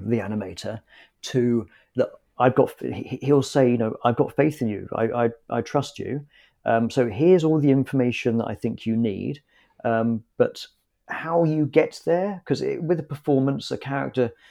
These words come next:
starts feeling a certain way, and then they might be a bit less certain, and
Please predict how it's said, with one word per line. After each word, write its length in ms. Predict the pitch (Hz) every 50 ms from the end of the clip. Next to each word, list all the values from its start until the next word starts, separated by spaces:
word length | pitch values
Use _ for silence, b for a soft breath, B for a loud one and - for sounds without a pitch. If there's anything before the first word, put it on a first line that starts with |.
| b b b b
starts 480 | b - - - - 120 120 117 - -
feeling 320 | - - 120 117 113 110
a 60 | 110 101
certain 520 | - - 113 110 104 - - 107 107 107
way, 480 | 107 107 107 107 107 107 110 110 110 - _ -
and 560 | 113 107 104 104 104 104 104 101 104 101 - _ b b b b b b b b
then 340 | - 110 107 123 120 117 113
they 120 | 117 117
might 320 | 117 113 113 110 - - -
be 100 | 120 113
a 40 |
bit 320 | - - 123 - - - - 104
less 260 | 113 107 117 104 - -
certain, 840 | - - - 117 110 104 - - - 110 107 104 104 104 107 104 _ _ _ _ _ _ _ _ _ -
and 640 | 113 110 110 107 107 107 107 104 104 107 101 -